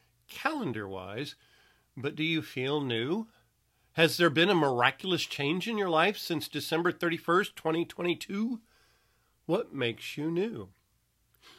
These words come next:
So many people wait for January first to declare their intentions for a new lifestyle. How many resolutions have you made? How did you do with the ones you made last year? And the year before that?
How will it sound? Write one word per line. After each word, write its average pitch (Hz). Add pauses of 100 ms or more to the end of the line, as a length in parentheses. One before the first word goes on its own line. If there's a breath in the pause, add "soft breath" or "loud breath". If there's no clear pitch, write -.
So 208
many 220
people 180
wait 139
for 147
January 151
first 120
to 156
declare 143
their 143
intentions 143
for 143
a 139
new 170
lifestyle. 123 (760)
How 185
many 254
resolutions 170
have 202
you 226
made? 120 (760)
How 139
did 139
you 147
do 180
with 180
the 185
ones 202
you 220
made 226
last 240
year? 123 (680)
And 117
the 120
year 131
before 143
that? 214